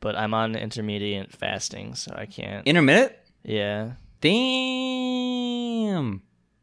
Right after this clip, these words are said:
Speaker 1: It's like, I had so much food today, though. So
Speaker 2: What
Speaker 1: it's
Speaker 2: is it,
Speaker 1: like,
Speaker 2: like, ten to six?
Speaker 1: Uh, noon to eight.
Speaker 2: Noon to eight.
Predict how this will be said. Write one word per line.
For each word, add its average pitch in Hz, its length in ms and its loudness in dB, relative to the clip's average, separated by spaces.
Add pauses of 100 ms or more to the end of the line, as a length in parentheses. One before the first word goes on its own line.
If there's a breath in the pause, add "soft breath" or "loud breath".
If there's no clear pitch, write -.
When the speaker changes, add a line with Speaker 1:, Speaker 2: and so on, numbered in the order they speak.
(160)
Speaker 1:
It's - 120 -8
like, 117 160 -4 (380)
I 120 120 8
had 123 160 6
so - 420 2
much 107 260 -2
food 104 260 -2
today, 95 240 -4
though. 90 380 -4
So - 160 -6
Speaker 2:
What 135 100 4
Speaker 1:
it's 123 100 4
Speaker 2:
is - 80 2
it, 95 60 2
Speaker 1:
like, 104 200 4
Speaker 2:
like, 107 80 -10 (140)
ten 113 240 4
to 104 360 4 (720)
six? - 540 -6
Speaker 1:
Uh, - 80 -4 (380)
noon 120 440 2
to 107 120 -2 (120)
eight. - 260 -10 (320)
Speaker 2:
Noon 151 440 2
to 170 220 0
eight. 117 460 0